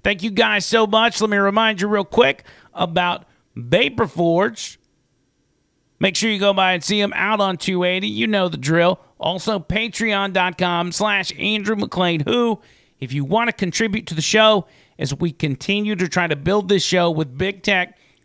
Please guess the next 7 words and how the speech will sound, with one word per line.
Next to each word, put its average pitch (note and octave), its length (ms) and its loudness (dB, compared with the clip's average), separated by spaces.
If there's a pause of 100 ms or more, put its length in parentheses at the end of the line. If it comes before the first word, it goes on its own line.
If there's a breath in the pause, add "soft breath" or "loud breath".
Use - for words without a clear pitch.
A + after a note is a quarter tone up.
(100)
ripping E3+ 460 -2
us G#3 180 2
off F#3+ 260 2
platforms E3+ 680 -2
left E3 340 0
and E3+ 180 0
right, D#3 300 0